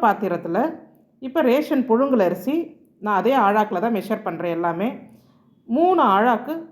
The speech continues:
ரேஷன் புழுங்கல் அரிசி எடுத்திருக்கிறேன். பாருங்க கலரே எப்படி இருக்குன்னு.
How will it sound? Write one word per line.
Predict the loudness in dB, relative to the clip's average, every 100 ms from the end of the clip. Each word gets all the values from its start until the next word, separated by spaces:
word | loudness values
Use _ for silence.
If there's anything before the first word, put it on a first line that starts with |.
| _ -4
ரேஷன் | -4 -2 -4 0
புழுங்கல் | 0 2 2
அரிசி | 0 -4 -4
எடுத்திருக்கிறேன். | -4 -6 -6 -10 -12 -16 _ _ -8
பாருங்க | -4 -2 -2 0
கலரே | 2 2 2
எப்படி | 0 -2 -2
இருக்குன்னு. | -4 -4 -4